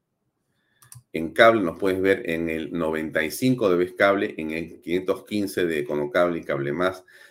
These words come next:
en el noventa y cinco de Yotalán, y pronto tendremos más cables para todos ustedes.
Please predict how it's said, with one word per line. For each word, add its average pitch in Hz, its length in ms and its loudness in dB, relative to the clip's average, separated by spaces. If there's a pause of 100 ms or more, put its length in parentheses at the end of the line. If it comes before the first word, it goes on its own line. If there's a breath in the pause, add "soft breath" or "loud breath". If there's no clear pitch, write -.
(120)
en 85 120 -2
el 78 60 0
noventa 73 260 -4
y 71 40 -6
cinco 95 440 0
de 76 280 -2
Yotalán, 78 640 -2
y 76 120 -14
pronto 90 420 0
tendremos 76 420 -4
más 85 180 -4
cables 80 280 0
para 69 220 -6
todos 76 280 -8
ustedes. - 560 -16